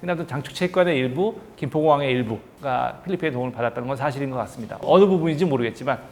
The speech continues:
그런 나라가 지금은 또 필리핀하고 비교가 안 되는 부자 나라가 된 이유가 뭔지, 그 중에 하나가 인적 자본이다라고 생각했는데 결국은 교육이죠. 물론 과열된 것도 사실입니다.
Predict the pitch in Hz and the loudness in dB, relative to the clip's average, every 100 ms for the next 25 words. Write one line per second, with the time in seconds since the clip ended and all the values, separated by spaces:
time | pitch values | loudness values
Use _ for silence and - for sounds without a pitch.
0 | - - 214 180 143 143 143 131 131 120 | -4 4 6 8 8 6 2 -2 -4 -4
1 | 131 123 170 165 135 123 127 143 135 143 | -8 -8 -6 -6 -4 -6 -6 -4 0 0
2 | 123 120 117 - 123 117 110 113 113 110 | 0 -2 -8 -4 -2 -2 -4 -6 -6 -8
3 | 113 117 120 135 131 - - - - 107 | -6 -6 -4 -4 -4 -8 -12 -12 -10 -6
4 | 113 110 185 185 180 - 143 123 120 110 | -6 -4 -2 0 -2 0 0 2 0 0
5 | 104 107 113 135 135 123 120 170 202 - | 0 -2 -6 -8 -8 -8 -6 -6 -6 -8
6 | - - - 185 254 254 269 190 185 127 | -20 -14 -6 -2 -2 -2 -2 -2 -6 -10
7 | 156 - - - 139 190 269 - 120 143 | -12 -16 -20 -10 6 8 8 4 0 2
8 | 151 147 143 127 165 165 165 175 117 107 | 4 4 2 -2 -2 -2 -2 -4 -6 -8